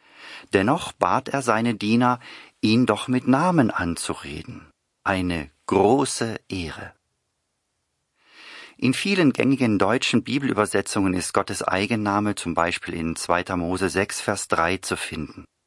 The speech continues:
Entweder im laufenden Text oder als Fußnote.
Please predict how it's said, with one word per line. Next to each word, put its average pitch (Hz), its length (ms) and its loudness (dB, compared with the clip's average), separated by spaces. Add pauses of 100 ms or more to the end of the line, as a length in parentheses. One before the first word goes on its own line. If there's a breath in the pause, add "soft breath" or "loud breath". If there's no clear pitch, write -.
(480)
Entweder 104 440 2
im 92 180 0
laufenden 87 600 2
Text - 520 -6
oder 87 300 -2
als - 160 -4
Fußnote. - 680 -8